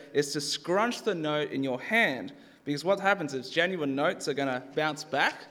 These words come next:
So let's, let's see how this goes. So give it a good, yeah, see? So it's probably real, so it's probably legal tender. Uh,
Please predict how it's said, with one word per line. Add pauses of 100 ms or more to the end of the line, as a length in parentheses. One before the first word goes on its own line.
(220)
So
let's,
let's
see
how
this
goes. (680)
So (120)
give
it
a
good, (1900)
yeah,
see? (720)
So
it's (200)
probably
real,
so
it's
probably
legal
tender. (400)
Uh,